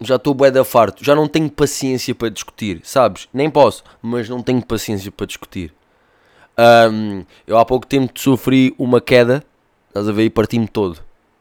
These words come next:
Completamente. Parti-me completamente todo.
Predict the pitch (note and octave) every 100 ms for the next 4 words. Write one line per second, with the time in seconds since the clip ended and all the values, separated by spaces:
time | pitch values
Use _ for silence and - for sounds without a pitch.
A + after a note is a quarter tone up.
0 | _ _ _ - E3 - - - D#2 -
1 | _ - F#2 G#2+ F#2 - F#2 - F2 F2+
2 | E2+ E2 F#2+ E2+